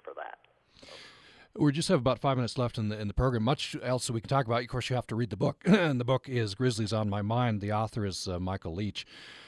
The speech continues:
Speaker 2: Um, a-, and there are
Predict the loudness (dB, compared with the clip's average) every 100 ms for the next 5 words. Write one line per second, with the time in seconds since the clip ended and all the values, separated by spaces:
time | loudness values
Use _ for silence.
0 | -20 -16 -2 0 2 2 2 0 -2 -2
1 | 0 0 2 2 2 2 0 0 2 2
2 | 2